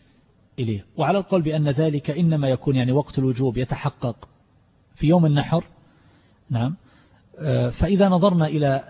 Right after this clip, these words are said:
القارن بأنه لا يوجد دليل واضح وصريح على أنه يجب عليه الهدي، فإن ذلك لا يلزمه، وإذا قلنا بالوجوب فيحتمل،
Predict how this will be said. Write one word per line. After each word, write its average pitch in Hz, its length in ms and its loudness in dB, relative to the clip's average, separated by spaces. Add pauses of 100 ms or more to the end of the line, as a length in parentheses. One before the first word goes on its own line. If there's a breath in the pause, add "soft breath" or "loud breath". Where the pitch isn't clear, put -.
القارن 135 680 2
بأنه 131 420 0
لا 147 60 2
يوجد 151 300 2
دليل 131 260 0
واضح 131 400 0
وصريح 127 500 -4
على 123 180 -4
أنه 127 240 2
يجب 127 260 0
عليه 120 360 -4 (680 soft breath)
الهدي، 139 460 0 (120)
فإن 160 280 0
ذلك 151 360 -2
لا 143 100 0
يلزمه، 110 460 -2
وإذا 165 320 0
قلنا 180 300 2
بالوجوب 135 500 0
فيحتمل، 110 640 -4